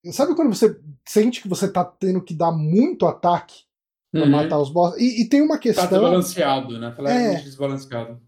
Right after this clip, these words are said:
Speaker 1: É, eu acho que o balanceamento dele tá pensando na questão desses drop rate, que você vai ficar um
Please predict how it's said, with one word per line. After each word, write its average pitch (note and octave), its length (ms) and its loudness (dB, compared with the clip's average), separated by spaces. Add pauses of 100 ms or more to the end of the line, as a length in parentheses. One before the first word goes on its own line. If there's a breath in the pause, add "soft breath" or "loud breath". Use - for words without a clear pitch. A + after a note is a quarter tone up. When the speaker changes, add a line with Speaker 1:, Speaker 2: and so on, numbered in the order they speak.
(120)
Speaker 1:
É, G#3 400 4
eu A3 140 8
acho G#3+ 220 2
que A3+ 100 0
o G#3 60 2
balanceamento F#3+ 680 -2
dele F3 280 -2
tá F#3+ 180 -2
pensando F3+ 540 -4
na F3+ 120 -4
questão E3+ 460 -8
desses D#3+ 320 -12
drop D#3 280 -8
rate, D3 360 -6
que D#3 60 -20
você D3+ 180 -14
vai D3 140 -8
ficar - 180 -20
um D#3 120 -14